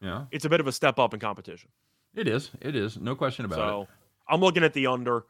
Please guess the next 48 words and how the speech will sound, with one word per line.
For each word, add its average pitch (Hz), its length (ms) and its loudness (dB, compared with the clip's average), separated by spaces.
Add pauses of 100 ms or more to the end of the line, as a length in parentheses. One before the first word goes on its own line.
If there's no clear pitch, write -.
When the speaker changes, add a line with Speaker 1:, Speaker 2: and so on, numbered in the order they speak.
Speaker 1:
I 117 100 4
know 170 100 8
you're 165 140 12
looking 156 180 8
at 143 60 8
Speaker 2:
If 135 100 6
Speaker 1:
that 117 60 -2
Boise-San 139 520 8
Diego 127 260 6
State 135 240 4
game 107 160 2 (100)
that 98 200 -4
ended 104 220 2
up 92 100 -2
seventy-nine. 98 680 2
<laughs> - 60 -18 (720)
Speaker 2:
Yeah. 117 300 4 (100)
I, 135 120 -2
it's 160 360 -2
a 190 60 -2
spot 190 460 6
where 170 160 2
Boise 151 560 2
defensively, 135 580 0
I 127 80 4
do 127 200 -2
think, 123 340 -6
will 120 420 0 (240)
show 123 300 0
up 123 120 -2
for 139 120 -8
this 135 160 -4
game. 139 400 -2 (100)
Speaker 1:
Yep. - 240 -2
Speaker 2:
The 131 80 -6
question 139 320 0
is 123 80 -4
if 127 140 -6
Wyoming, 127 560 0
after 127 280 -2
such 131 220 -8
a 131 60 -8
good 123 180 0
offensive 120 460 -4
run, 120 340 -2 (340)
is 123 160 -8
going 127 400 0
to 120 500 -4